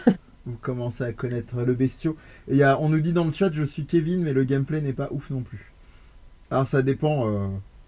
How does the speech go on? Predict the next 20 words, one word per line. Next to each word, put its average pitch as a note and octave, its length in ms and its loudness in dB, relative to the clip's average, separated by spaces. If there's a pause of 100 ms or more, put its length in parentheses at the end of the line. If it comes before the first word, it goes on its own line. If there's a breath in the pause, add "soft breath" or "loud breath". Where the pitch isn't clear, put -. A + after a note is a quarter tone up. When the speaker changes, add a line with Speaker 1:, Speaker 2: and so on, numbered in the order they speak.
(260)
Speaker 2:
<laughs> - 160 -4 (160)
mais F3 320 4
les, E3 400 6
les F#3 160 2
Speaker 1:
Euh, C3+ 80 12
Speaker 2:
deux C#3 60 12
Speaker 1:
le - 40 10
gameplay F3 400 12
Speaker 2:
com-, E3 100 12
Speaker 1:
n'est - 80 6
pas E3 180 12
ouf, F3+ 160 12 (140)
euh, C#3+ 440 12
Speaker 2:
<laughs> - 20 10
les D3 100 8
Speaker 1:
je C#3+ 120 8
veux E3 80 10
Speaker 2:
deux F3+ 100 12
Speaker 1:
dire, E3+ 120 12 (540)
je D3+ 140 8